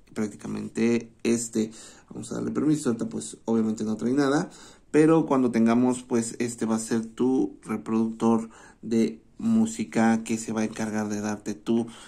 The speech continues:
eh, información, bueno, básicamente tu música y todo lo que tú quieras. Ahora, vamos a una de las pruebas que más nos gusta, que es probar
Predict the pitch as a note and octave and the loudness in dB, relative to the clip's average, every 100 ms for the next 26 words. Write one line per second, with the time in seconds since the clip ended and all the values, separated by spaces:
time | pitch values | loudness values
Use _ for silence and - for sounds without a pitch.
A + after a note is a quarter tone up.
0 | - - - - - G2+ G2+ G2+ G2 F#2+ | -20 -20 -20 -18 -14 -10 -8 -8 -8 -8
1 | - - G#2+ - A#2 A2+ A2 B2+ B2 A#2+ | -12 -12 -8 0 2 2 4 6 6 6
2 | A#2+ A2+ A2+ A2 - - - - G#2+ G#2+ | 2 2 0 0 -8 -10 -10 -6 -6 -6
3 | - A#2 A#2+ C#3+ B2+ B2 A#2 A2+ G#2+ G2 | -2 2 4 2 0 -2 0 0 0 -4
4 | - - - F#2 - - - - - - | -10 -12 -8 -8 -8 -14 -16 -18 -16 -16
5 | - - C3 - - - - - - _ | 2 6 8 6 -2 -18 -20 -20 -20 _
6 | _ - - - A#2+ C#3 C#3+ D3 C3 C3 | _ -20 -20 -4 0 2 2 2 2 2
7 | B2+ B2+ B2+ A2+ A#2+ B2 - A2 A#2 B2 | 2 0 0 0 0 0 0 0 2 2
8 | A2+ A2+ D3 D3 E3+ D#3+ - C3+ D3 - | 0 2 2 2 0 0 0 2 0 0
9 | B2 A#2+ - A#2+ A#2+ B2 | -4 -4 -4 -2 0 -2